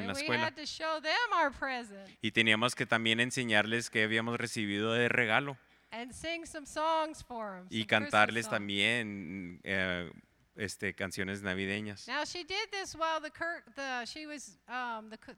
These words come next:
Speaker 2: turkey was in the oven.
Speaker 1: Y lo hacía mientras el pavo estaba en el horno.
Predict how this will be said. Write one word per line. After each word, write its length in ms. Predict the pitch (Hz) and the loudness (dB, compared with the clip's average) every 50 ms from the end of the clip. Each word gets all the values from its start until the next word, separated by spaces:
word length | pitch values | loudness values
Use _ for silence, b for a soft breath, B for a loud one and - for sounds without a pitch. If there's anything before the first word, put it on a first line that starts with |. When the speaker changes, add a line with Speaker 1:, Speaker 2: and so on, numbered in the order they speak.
| _ _ | _ _
Speaker 2:
turkey 360 | - 311 349 381 320 330 294 | -10 -10 -8 -8 -8 -10 -12
was 180 | 262 262 233 262 | -10 -12 -12 -14
in 120 | 277 269 | -12 -12
the 160 | 240 233 233 254 | -10 -8 -6 -6
oven. 360 | 285 262 196 170 170 180 - b b b b b b _ | -8 -8 -12 -14 -18 -20 -20 b b b b b b _
Speaker 1:
Y 80 | - 107 | -2 4
lo 120 | 113 113 | 4 4
hacía 300 | 107 - - 120 120 127 | 4 6 6 6 6 6
mientras 320 | 139 135 120 - 120 110 | 4 2 0 0 -2 0
el 120 | 120 113 95 | 0 0 4
pavo 300 | - 107 107 117 123 123 | 6 6 6 6 4 2
estaba 320 | 113 - 120 110 110 113 | 0 4 4 4 6 4
en 120 | 120 120 120 | 4 2 0
el 100 | 113 110 | 0 0
horno. 480 | 110 113 110 101 85 107 107 107 98 | 0 0 0 -2 -2 -6 -8 -10 -10